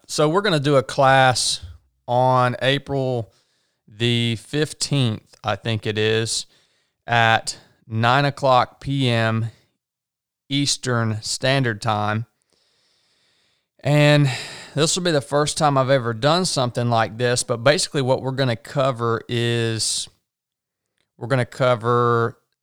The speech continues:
uh, family and self-defense tactics. So basically how to put a, put, put in place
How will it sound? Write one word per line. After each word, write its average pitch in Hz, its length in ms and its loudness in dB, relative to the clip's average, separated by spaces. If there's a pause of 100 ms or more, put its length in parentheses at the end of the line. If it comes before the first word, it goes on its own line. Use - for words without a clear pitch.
uh, 110 200 2
family 147 380 2
and 127 100 0
self-defense 135 720 -2
tactics. 131 720 0 (380)
So - 160 2
basically 160 460 4
how 165 240 4
to 139 100 2
put 147 260 -2
a, 143 220 2
put, - 480 -2
put 156 340 0 (340)
in 135 180 0
place 135 560 2